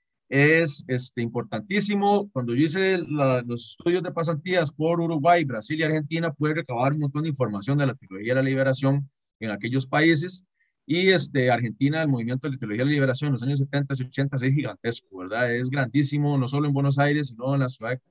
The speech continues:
de Córdoba principalmente, y la tradición y, y vitalidad que, su-, que se mantiene hasta la fecha de teología de la liberación en Argentina,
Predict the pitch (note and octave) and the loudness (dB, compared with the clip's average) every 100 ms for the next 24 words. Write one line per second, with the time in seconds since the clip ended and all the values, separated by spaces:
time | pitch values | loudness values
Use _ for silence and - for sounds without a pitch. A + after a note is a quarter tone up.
0 | _ - A2 D3+ D#3+ D3 D3 C#3 A2 G2+ | _ -14 -4 4 4 4 0 0 -8 -12
1 | - A#2+ C#3+ D3+ C#3+ D#3 - _ _ _ | -8 -2 0 0 -2 -6 -10 _ _ _
2 | _ D3+ E3+ D3+ C3+ A2 - E3 E3+ C#3+ | _ 2 4 4 2 0 2 2 4 0
3 | G#2+ G#2 F2+ E2 E2+ G2 G#2 G#2+ - G#2+ | -2 -8 -8 -10 -12 -12 -12 -8 -6 -2
4 | B2+ E3+ C#3 C3+ - - G#2+ G2 F#2+ E3 | -4 -2 -2 -4 -8 -18 -12 -10 -2 0
5 | D3 G#2+ E2+ - D#3+ - G#2+ - F#2+ A2+ | 0 -4 -8 -2 -2 -2 -6 -6 -8 -4
6 | C#3 D3 C3+ C3 D3 C#3+ C#3 D3 D3 E3+ | -2 0 0 0 -2 0 2 0 -2 0
7 | C#3+ C#3 | 2 2